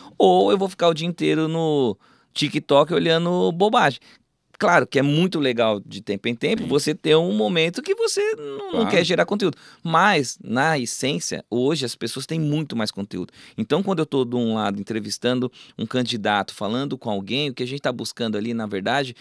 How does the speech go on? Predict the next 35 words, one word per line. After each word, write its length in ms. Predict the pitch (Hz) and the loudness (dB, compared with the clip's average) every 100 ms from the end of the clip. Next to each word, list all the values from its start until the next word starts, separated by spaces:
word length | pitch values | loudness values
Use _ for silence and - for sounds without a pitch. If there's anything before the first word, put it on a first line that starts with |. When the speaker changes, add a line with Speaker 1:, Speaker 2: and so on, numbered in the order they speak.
| - | -12
Speaker 1:
é 140 | - 107 - _ _ - | -6 -6 -6 _ _ -18
o 60 | 95 | -10
que 160 | - | -6
que 100 | 185 | -4
ele 140 | 170 131 | -2 -4
quer, 220 | - 87 | -6 -8
qual 120 | - | -4
que 120 | 151 165 | -4 -4
é 20 | |
o 20 | |
propósito 760 | - 143 - 127 143 139 - 127 | -2 -4 -2 -2 0 0 -4 -10
de 120 | 113 | -8
vida 280 | 110 110 104 | -6 -4 -4
daquela 280 | 101 98 | -4 -4
pessoa, 320 | 98 95 - 107 | -6 -8 -6 -4
onde 200 | 151 156 | -4 -4
que 120 | - | -4
ele 120 | 143 | -4
quer 160 | - 123 | -2 -4
chegar 420 | - 113 101 78 - | -4 -6 -6 -8 -10
Speaker 2:
Certo. 200 | - 85 | -14 -4
Speaker 1:
e 60 | 127 | -4
quais 340 | - 170 208 | 2 2 2
ferramentas 800 | - 165 135 123 117 156 135 120 | 0 0 0 0 0 -2 -4 -2
ele 160 | 123 113 | -2 -2
tá 160 | 123 | -2
usando, 400 | 131 104 113 135 | -2 -2 -2 0
ele 140 | 120 113 | -2 -2
vai 240 | 117 135 | 0 -2
usar 420 | 113 98 123 151 - - | -2 -2 0 0 -4 -6
pra 120 | 127 | -2
chegar 380 | 127 131 120 151 | 0 0 2 2
onde 260 | 151 110 110 | 2 0 -2
ele 120 | 101 | -4
quer. 280 | - 82 | -6 -10